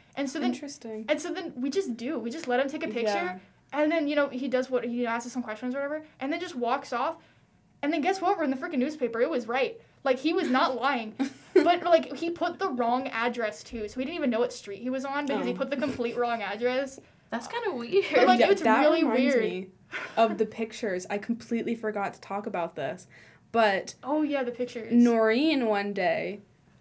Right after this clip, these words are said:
Speaker 2: opened her door, and there was, like, envelopes, like, of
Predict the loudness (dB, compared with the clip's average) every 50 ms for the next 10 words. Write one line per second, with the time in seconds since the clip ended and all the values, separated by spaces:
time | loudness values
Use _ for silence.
0 | _ 0 2 2 2 2 -2 -4 -4 -2 0 0 0 0 0 -2 -2 -4 -6 -12
1 | _ -8 -2 0 2 2 2 2 0 0 -4 -6 -10 -16 _ _ _ _ _ -4
2 | -2 0 0 0 -2 -2 -2 -4 -6 -6 -6 -4 -2 -2 -2 -4 -10 -18 _ _
3 | -10 -8 -8 -8 -6 -6 -6 -6 -6 -8 -10 -14 -18 -20 -20 _ _ _ _ _
4 | _ _ _ _ _ -18 -8 -4 -4 -2 -2 -4 -8 -14 -20 _ _ -6 -6 -6
5 | -6 -10